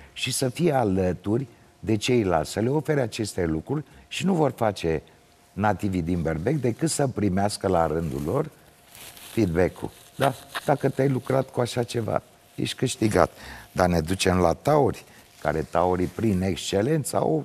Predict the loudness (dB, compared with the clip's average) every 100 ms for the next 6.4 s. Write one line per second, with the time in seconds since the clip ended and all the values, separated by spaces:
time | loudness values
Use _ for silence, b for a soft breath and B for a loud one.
0 | -4 -4 -2 -6 -4 -2 0 0 0 -4
1 | -4 -8 b b b -8 -2 0 2 0
2 | 0 0 -2 -6 -4 -4 -2 -4 -2 -4
3 | b b _ -2 -2 -2 -4 -4 -12 -10
4 | -8 -6 -8 -10 -2 0 0 b b b
5 | _ _ b b b b _ -2 0 -2
6 | 0 2 2